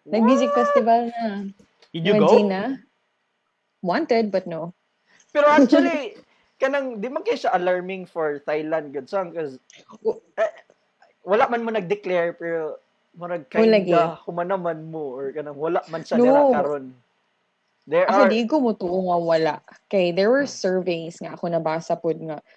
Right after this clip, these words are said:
Speaker 1: kanang, it's not that kanang, dili bito,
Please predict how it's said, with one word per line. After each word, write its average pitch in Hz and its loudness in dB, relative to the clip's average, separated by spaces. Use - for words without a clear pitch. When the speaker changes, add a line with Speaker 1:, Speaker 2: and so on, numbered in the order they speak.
Speaker 1:
kanang, 156 -10
it's 208 -4
not 214 -2
that 165 -2
kanang, 165 -8
dili 240 2
bito, 220 0